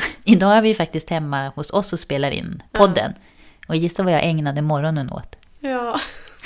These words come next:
Speaker 1: Jag städade,
Speaker 2: Ja, du såg
Speaker 1: jag
Speaker 2: ut lite som
Speaker 1: dammsög.
Speaker 2: att du hade andan i halsen när jag kom här.
Speaker 1: <laughs> Ja, jag vet. Jag hade precis hoppat ur duschen så här,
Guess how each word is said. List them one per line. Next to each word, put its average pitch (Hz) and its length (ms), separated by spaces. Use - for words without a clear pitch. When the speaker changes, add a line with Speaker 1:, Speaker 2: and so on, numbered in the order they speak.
Speaker 1:
Jag 214 140
städade, 156 680
Speaker 2:
Ja, 156 120
du 180 80
såg 202 100
Speaker 1:
jag 180 100
Speaker 2:
ut - 40
lite - 140
som - 100
Speaker 1:
dammsög. - 20
Speaker 2:
att 214 180
du 214 340
hade 220 240
andan 220 360
i 226 40
halsen 247 440
när 214 60
jag 202 200
kom 233 300
här. 220 240
Speaker 1:
<laughs> - 0
Ja, 247 220
jag 233 120
vet. 202 240
Jag 165 80
hade 175 120
precis 175 540
hoppat 156 420
ur 139 120
duschen 147 480
så - 120
här, - 120